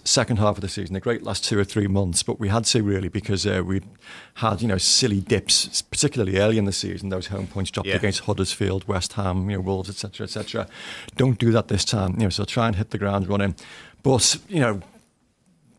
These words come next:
Speaker 1: just take each game as it comes. You look at tomorrow night first, and, you know, so worry about what comes after that. Uh, it's a tough old game. It's gonna be a great atmosphere in there. You know, so Villa Park, I love Villa Park. It's a great old traditional stadium,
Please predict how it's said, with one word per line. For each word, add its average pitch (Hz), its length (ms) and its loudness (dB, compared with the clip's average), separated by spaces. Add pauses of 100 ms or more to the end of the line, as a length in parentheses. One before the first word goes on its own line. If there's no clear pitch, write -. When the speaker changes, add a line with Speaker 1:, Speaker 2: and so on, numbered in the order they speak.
(120)
Speaker 1:
just - 340 0
take 147 280 0
each 139 140 -4
game 123 160 4
as 113 80 2
it 120 100 0
comes. 92 300 -4
You 113 60 -4
look 123 120 -4
at - 60 -6
tomorrow 123 260 2
night 110 180 0
first, 95 400 -6
and, 98 140 -4
you 101 60 -2
know, 95 60 -2
so 104 120 -6
worry 120 300 6
about 101 200 4
what 101 120 2
comes 98 260 -2
after 95 280 -2
that. 92 280 0 (420)
Uh, 107 100 0
it's 98 120 0
a - 40 -6
tough - 200 0
old 147 200 6
game. 107 400 6
It's - 100 -10
gonna 104 140 0
be 95 80 2
a 95 40 0
great 127 240 4
atmosphere 104 540 0
in 98 160 -2
there. 98 240 0 (100)
You 107 60 -6
know, 92 80 -6
so 95 140 -4
Villa 110 200 2
Park, 98 300 0
I - 20 0
love 104 200 0
Villa 95 140 0
Park. 92 280 -4
It's 92 100 -4
a 98 40 -4
great 104 380 0
old 98 280 -2
traditional 98 520 -2
stadium, 95 520 0